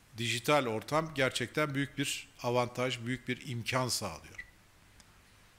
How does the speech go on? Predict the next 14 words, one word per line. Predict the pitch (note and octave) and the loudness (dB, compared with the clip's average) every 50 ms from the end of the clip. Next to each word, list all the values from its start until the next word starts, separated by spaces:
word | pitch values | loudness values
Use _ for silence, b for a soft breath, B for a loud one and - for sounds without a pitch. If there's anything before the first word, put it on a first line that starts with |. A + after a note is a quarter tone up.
| - - - - - - - - - | -20 -20 -20 -20 -20 -20 -20 -16 -8
Hayatımızı | - A2+ B2 B2+ B2 - - A2 A#2 A#2+ D3 D#3 | -2 2 4 4 4 2 0 -4 -4 -4 -2 -2
kolaylaştırıyor. | - C3+ C3 C3 B2+ B2+ C3 B2+ - - - A#2+ A#2 G#2+ E2 - - - - - - - - - - - - - - - - - | 0 2 4 4 4 4 4 2 2 0 -2 -2 -2 -2 -2 -4 -10 -16 -20 -20 -20 -20 -20 -20 -20 -20 -20 -20 -20 -20 -16 -10
Ama | - A2+ C3 C3 A2+ | -6 -4 -2 0 2
diğer | A#2 C3 C#3 C#3 | 4 6 6 6
yandan | C3 B2 A#2 C3 D#3+ E3+ E3 | 4 2 0 -2 -4 -6 -6
bir | D3+ B2+ | -6 -4
başka | A2+ A#2+ A2 - - - | -4 -4 -4 -4 -6 -6
sakıncası | - - A#2 - B2+ A#2+ G#2+ G#2+ - - - - | -6 -6 -6 -6 -8 -6 -4 -4 -4 -4 -4 -6
da | G#2 | -6
var | E2+ D2+ C#2 C#2 - - | -6 -8 -12 -18 -20 -20
bu. | - - - - - - - - - - - B B B B B B B B B B B B - | -20 -20 -20 -20 -20 -20 -20 -20 -20 -20 -20 B B B B B B B B B B B B -8
Kişisel | - C3+ - - - - - E3 D#3 D3 C3+ | -2 0 2 4 4 4 6 4 4 4 4
verileri | C#3+ C3 C3+ C3+ C#3 C3+ C3 | 4 4 6 6 4 4 2
korumazsanız | - - C3 B2+ C#3 D3 D3+ C#3 - - A2+ F#2+ G2+ D3 - - - - | 0 -2 -2 0 2 4 4 4 2 0 -2 -4 -6 -8 -8 -10 -10 -12